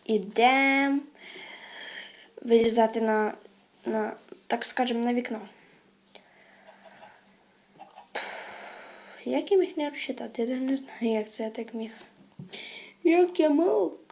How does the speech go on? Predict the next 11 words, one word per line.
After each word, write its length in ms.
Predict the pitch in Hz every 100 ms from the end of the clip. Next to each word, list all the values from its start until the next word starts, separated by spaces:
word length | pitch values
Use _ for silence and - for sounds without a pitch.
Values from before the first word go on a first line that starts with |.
| - -
І 140 | 233 -
як 360 | 311 330 302 -
я 120 | 277
мог? 400 | 262 285 311 294 294 285 277 - _ - - - _ _ _ _ _ _ _ _ _ _ - - - -
П'ять. 380 | - 262 - - - _ _ _ _ _ -
Все. 220 | - 226 - - _ _
Все. 240 | - - - - - - - - - _ _ -
Клас, 340 | - 220 -
я 80 | 220
забрався. 500 | 220 220 208 - - - _ _ _ _ _ _ _ _ _ _ _ _ - -
Так. 380 | 247 285 -